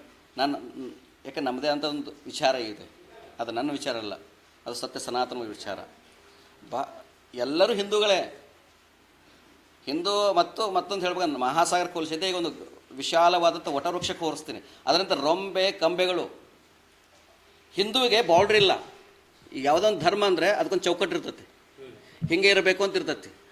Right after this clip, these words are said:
Speaker 1: ಹಂಗಿಲ್ಲ ಅಂದ್ರೆ ನೀ ಆ ಧರ್ಮದಿಂದ ಹೊರಗೆ ಹಾಕ್ಬಿಡ್ತಾರೆ ನಿಮ್ಮನ್ನ.
Speaker 2: ಅಲ್ಲ,
Speaker 1: ಅದಕ್ಕೆ ಬಸವಣ್ಣವ್ರ ವಚನಗಳನ್ನ ನಮಗೆ ಹೆಂಗೆ ಬೇಕು ಹಂಗೆ ಹೇಳೋದಲ್ಲ.
Speaker 2: ಹ್ಮ್.
Speaker 1: ಒಬ್ಬ ವ್ಯಕ್ತಿ ಮನುಷ್ಯ ಹಸಿವಿನಿಂದ ಸಾಯ್ತಾ ಇದ್ದಾನೆ.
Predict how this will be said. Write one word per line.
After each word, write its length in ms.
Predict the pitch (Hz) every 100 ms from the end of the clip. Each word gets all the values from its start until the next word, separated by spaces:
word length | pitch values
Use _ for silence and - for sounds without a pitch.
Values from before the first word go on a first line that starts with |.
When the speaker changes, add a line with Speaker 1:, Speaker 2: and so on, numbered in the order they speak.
| - 165
Speaker 1:
ಹಂಗಿಲ್ಲ 260 | 202 214
ಅಂದ್ರೆ 200 | 220 220
ನೀ 120 | 208
ಆ 140 | 196 170
ಧರ್ಮದಿಂದ 300 | 165 185 185
ಹೊರಗೆ 140 | 165
ಹಾಕ್ಬಿಡ್ತಾರೆ 400 | 165 160 143 131
ನಿಮ್ಮನ್ನ. 260 | 107 98 - _ - - _ - _ _ - - - - - _
Speaker 2:
ಅಲ್ಲ, 100 | 147 117 120 _ _ -
Speaker 1:
ಅದಕ್ಕೆ 300 | 120 147 202
ಬಸವಣ್ಣವ್ರ 520 | 185 131 - 170 180
ವಚನಗಳನ್ನ 540 | 151 127 165 165 156 127
ನಮಗೆ 300 | 139 123 160
ಹೆಂಗೆ 220 | 139 160
ಬೇಕು 200 | 151 156
ಹಂಗೆ 180 | 147 135
ಹೇಳೋದಲ್ಲ. 380 | 123 123 98 120
Speaker 2:
ಹ್ಮ್. 440 | 104 - - 123 - _ _ _ _ - - _ _ -
Speaker 1:
ಒಬ್ಬ 160 | 190
ವ್ಯಕ್ತಿ 760 | 202 190 190 247 185 147 185 - - _ _ _ - _ - 143
ಮನುಷ್ಯ 420 | 190 233 - 127 127 - - 143
ಹಸಿವಿನಿಂದ 340 | - 240 240
ಸಾಯ್ತಾ 360 | - 160 160 165
ಇದ್ದಾನೆ. 480 | 143 117 101 127